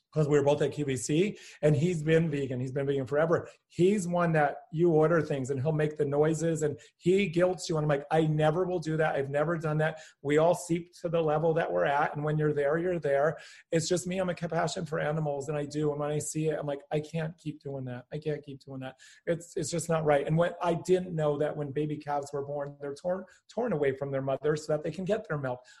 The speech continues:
I didn't know that. And I can't continue to do that. That milk is fucking for them.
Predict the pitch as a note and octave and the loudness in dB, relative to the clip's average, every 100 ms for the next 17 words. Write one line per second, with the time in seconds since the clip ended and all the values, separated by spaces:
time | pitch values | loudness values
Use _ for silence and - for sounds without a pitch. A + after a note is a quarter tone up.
0 | _ _ - G3 F#3+ F#3+ D#3+ C3+ B2 A#2 | _ _ -2 -2 -2 -4 -2 -2 -2 -4
1 | C3 D#3+ G#3 - F#3 E3 - D#3+ E3 D3 | -2 -2 -2 -4 -6 -6 -8 -6 -4 -4
2 | C3+ E3 F#3+ G3 F#3+ A3 A#3+ F3 F#3+ F3+ | -2 -2 0 -2 0 -4 -4 -6 -6 -6
3 | F#3 D#3+ E3 D#3+ E3+ G3+ | -8 -8 -6 -4 -4 -6